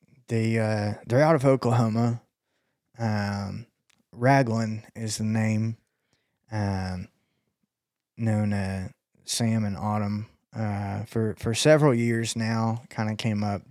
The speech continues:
together, uh, going at the music thing. Um,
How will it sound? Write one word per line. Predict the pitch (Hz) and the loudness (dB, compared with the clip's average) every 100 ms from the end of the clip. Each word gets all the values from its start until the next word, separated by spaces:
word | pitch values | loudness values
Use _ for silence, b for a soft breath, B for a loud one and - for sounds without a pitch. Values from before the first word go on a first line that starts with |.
| - | -14
together, | 107 107 104 107 104 107 _ | -8 -4 -2 -2 -4 -8 _
uh, | 110 98 98 98 | -6 -4 -4 -4
going | 110 104 | -4 -2
at | 104 104 | -4 -4
the | |
music | 104 104 104 104 | -2 -2 -4 -6
thing. | - 107 104 104 _ b b b b - - | -6 -4 -4 -6 _ b b b b -20 -10
Um, | 110 101 92 95 90 | -6 -4 -4 -6 -10